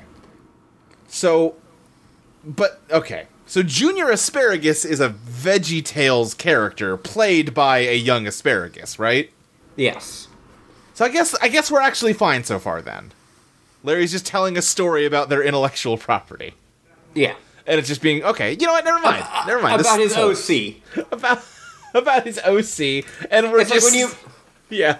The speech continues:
Speaker 2: It's like when you make an A U of your O Cs, it's like, no, that could just be like, a whole new story. And, like, no, I, I like these characters and how they're designed and <laughs>
Speaker 1: Right, right, right. Um,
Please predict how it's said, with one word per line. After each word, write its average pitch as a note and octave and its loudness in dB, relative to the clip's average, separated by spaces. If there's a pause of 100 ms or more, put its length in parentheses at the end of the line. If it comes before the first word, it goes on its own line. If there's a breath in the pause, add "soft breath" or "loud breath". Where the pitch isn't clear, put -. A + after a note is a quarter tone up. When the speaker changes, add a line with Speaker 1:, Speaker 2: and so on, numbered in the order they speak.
Speaker 2:
It's F3 0
like A3 2
when A#3 2
you A3+ -2
make A3 0
an G3+ 2
A E3+ 2
U E3 0
of C#3+ -2
your C#3+ -2
O C#3+ 2
Cs, C#3+ -2
it's C#3+ -2
like, D#3 -10
no, A#3 2
that G3 0
could F#3 -6
just G3+ -2
be F3 0 (880)
like, D#3 -2
a - 2
whole G#3 2
new E3+ 2
story. G3 0
And, E3 -2
like, F3+ 0
no, G3+ 2
I, F#3 4
I F#3 2
like F#3+ 0
these G3+ -6
characters D#3+ -4
and E3+ -4
how D3 2
they're D#3+ 0
designed C3+ 0
and B2 -2
<laughs> A#2+ -6
Speaker 1:
Right, G#2 2
right, G2 -2
right. F2+ -8 (440 loud breath)
Um, A#2+ 0